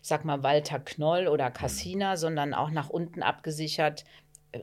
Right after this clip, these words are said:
Speaker 1: günstiger, also im, im, immer noch im, im hochpreisigen
Speaker 2: Mhm.
Speaker 1: Bereich, aber nach unten orientiert, das ist bei Bulthaup nicht.
Speaker 2: Mhm.
Speaker 1: Also im, im, in dem Moment, wo man eine Bulthaup-Küche in den Mund nimmt und wo man das Wort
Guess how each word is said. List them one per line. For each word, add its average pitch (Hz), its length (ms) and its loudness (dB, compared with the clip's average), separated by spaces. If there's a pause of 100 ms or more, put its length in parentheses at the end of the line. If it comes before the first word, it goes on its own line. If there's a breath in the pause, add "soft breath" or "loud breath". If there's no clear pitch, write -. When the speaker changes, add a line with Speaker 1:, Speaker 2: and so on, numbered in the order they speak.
Speaker 1:
günstiger, 165 600 2
also 120 180 2
im, 120 120 0
im, 110 280 -6
immer 165 200 4
noch 135 320 0
im, 120 340 -4 (480)
im 123 280 -4
hochpreisigen 180 720 -2
Speaker 2:
Mhm. 170 80 -4
Speaker 1:
Bereich, 160 300 0
aber 139 320 -4 (100)
nach 127 220 -8
unten 175 400 -8
orientiert, 151 600 -4 (260 loud breath)
das 151 240 0
ist - 180 -12
bei 143 80 -4
Bulthaup 131 540 -6
nicht. - 280 -14 (200 loud breath)
Speaker 2:
Mhm. 175 100 -4
Speaker 1:
Also 139 160 0
im, 147 160 0
im, 147 320 -2
in 147 160 -4
dem 165 120 -2
Moment, 175 580 0
wo 156 180 -4 (100)
man 131 600 -4
eine 143 120 -2
Bulthaup-Küche 175 840 0
in 139 140 0
den 139 100 -2
Mund 170 380 0
nimmt 160 280 -2
und 147 240 -2 (280 loud breath)
wo 156 100 0
man 151 160 2
das 139 240 -2
Wort 151 500 2